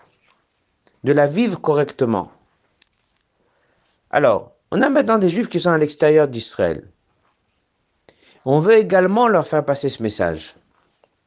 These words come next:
Qu'est-ce qui est mieux ? C'est de leur dire qu'eux aussi sont concernés à ne pas manger jusqu'au seize Nissan et comme ça ils prennent part dans la mitzvah ?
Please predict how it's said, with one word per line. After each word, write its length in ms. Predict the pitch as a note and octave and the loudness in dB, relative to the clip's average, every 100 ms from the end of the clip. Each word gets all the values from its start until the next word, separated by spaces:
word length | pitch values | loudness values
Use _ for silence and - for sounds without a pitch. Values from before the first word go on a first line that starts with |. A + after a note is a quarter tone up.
| _ - _ _ _ _ _ _ _ - - _ _ | _ -20 _ _ _ _ _ _ _ -20 -20 _ _
Qu'est-ce 180 | - G3+ | -6 -6
qui 160 | - F#3+ | -2 0
est 60 | |
mieux ? 360 | C#3+ A#2 F#2 - - _ _ _ _ _ _ _ _ _ _ _ _ | 2 2 0 -2 -16 _ _ _ _ _ _ _ _ _ _ _ _
C'est 240 | - - F3+ | -6 0 2
de 100 | G3 | 4
leur 200 | G3 F#3+ | 4 4
dire 200 | F#3+ F#3 | 0 0
qu'eux 300 | F3+ E3+ F3+ | 2 2 4
aussi 380 | E3+ E3 F3 E3+ | 2 2 -2 -8
sont 160 | D3 | -8
concernés 580 | C#3 C3+ - C3 C3+ C3 | -6 -6 -2 -2 0 0
à 160 | - A#2 | 0 -2
ne 140 | A#2 | -2
pas 180 | A#2 B2 | 0 0
manger 400 | A#2+ A2 A2 A2 | 0 -2 0 -2
jusqu'au 300 | G2+ - G#2 | -4 -10 -6
seize 240 | - G2 | -4 -4
Nissan 360 | F#2 - G#2+ G2+ | -4 -6 -4 -4
et 60 | |
comme 180 | G2+ G2+ | -4 -6
ça 140 | G2+ G2 | -4 -6
ils 60 | |
prennent 240 | - F#2+ - | -4 -8 -4
part 160 | F#2+ | -2
dans 80 | F2+ | -2
la 100 | E2+ | -4
mitzvah ? 460 | F#2+ - D#3+ D4 | -6 -4 -2 -2